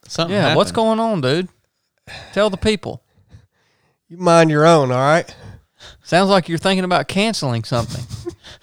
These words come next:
Speaker 1: <laughs> You know, he's part of that cancel culture.
Speaker 3: <laughs> Yeah, I'm thinking about friggin' canceling you. God.
Speaker 2: Well,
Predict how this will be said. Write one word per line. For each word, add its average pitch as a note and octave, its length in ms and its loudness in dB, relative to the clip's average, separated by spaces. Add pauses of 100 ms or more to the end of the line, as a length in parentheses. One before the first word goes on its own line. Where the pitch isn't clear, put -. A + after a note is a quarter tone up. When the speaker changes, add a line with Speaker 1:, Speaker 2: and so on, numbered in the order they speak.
(320)
Speaker 1:
<laughs> - 1120 -12
You D3 120 -4
know, C#3+ 160 2
he's D3+ 140 0
part D#3+ 220 4
of D#3+ 40 0
that D3+ 180 2
cancel - 460 -2
culture. C#3 500 -4
Speaker 3:
<laughs> - 80 -6
Yeah, G3 140 2
I'm D#3 100 -8
thinking E3 300 -6
about E3 280 0
friggin' D3+ 440 -6 (320)
canceling D#3+ 560 -4
you. E3+ 320 4 (1200)
God. - 200 -10
Speaker 2:
Well, C3 320 4